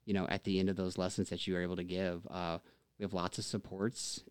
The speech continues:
in Francis Howell and at, and at individual elementary schools for, um, our student teachers and for our first year teachers. And so just soaking all of those, that knowledge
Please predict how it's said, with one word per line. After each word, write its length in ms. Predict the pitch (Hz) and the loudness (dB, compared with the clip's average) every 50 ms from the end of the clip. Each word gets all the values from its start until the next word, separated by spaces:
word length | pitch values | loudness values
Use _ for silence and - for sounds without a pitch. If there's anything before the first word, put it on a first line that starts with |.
| - | -4
in 180 | - 107 107 107 | 2 4 4 4
Francis 420 | - 113 110 110 107 - 113 - | 6 4 4 4 4 2 0 2
Howell 320 | - 104 107 107 110 113 98 | 6 6 8 8 8 8 8
and 220 | 73 95 98 107 | 8 8 8 8
at, 140 | 87 71 - - | 8 6 2 4
and 240 | - 95 101 107 110 | 6 8 10 12 12
at 220 | 110 107 - - | 10 10 8 6
individual 500 | - 104 107 107 104 107 107 104 113 107 | 6 8 8 8 8 6 6 6 8 8
elementary 460 | 104 104 101 92 92 - 104 - 127 113 | 8 8 8 8 8 6 6 4 2 2
schools 380 | - - 117 110 113 110 - | 4 4 6 6 6 6 4
for, 600 | - - - - 101 98 101 107 113 123 131 135 - - - _ _ _ _ _ - | 0 -6 -2 2 4 6 6 6 6 6 4 2 0 -8 -20 _ _ _ _ _ -2
um, 520 | 131 131 120 120 117 117 113 113 117 120 - - - - | 2 4 4 6 6 6 6 6 4 2 0 -6 -2 -2
our 80 | 127 | 0
student 300 | 123 - - 139 135 131 | 2 6 8 8 8 8
teachers 460 | - 143 131 131 - 143 135 131 127 - | 6 4 4 4 6 6 6 6 6 4
and 260 | - 80 92 104 113 | 4 6 6 6 6
for 140 | - - 117 120 | 6 6 4 4
our 60 | 117 | 4
first 300 | - - 110 110 - - | 4 2 2 2 4 4
year 100 | 135 131 | 4 4
teachers. 480 | - - 127 123 - 147 139 131 113 | 6 4 2 4 6 6 6 6 6
And 120 | - 104 98 | 4 2 2
so 260 | - 104 95 92 92 - - - _ _ _ _ | 4 2 2 2 0 -2 -10 -20 _ _ _ _
just 260 | - 113 113 - - - - | 0 2 2 2 0 -2 -4
soaking 540 | - - - - 110 113 113 - 123 113 | -2 0 2 4 4 4 6 8 8 8
all 240 | 98 98 101 104 104 | 8 8 6 4 4
of 80 | 104 101 | 2 2
those, 220 | 110 101 98 98 | 2 2 2 4
that 240 | 104 95 95 - 95 | 4 4 4 4 4
knowledge 420 | 95 90 95 98 95 98 92 90 | 4 4 4 4 2 0 -2 -4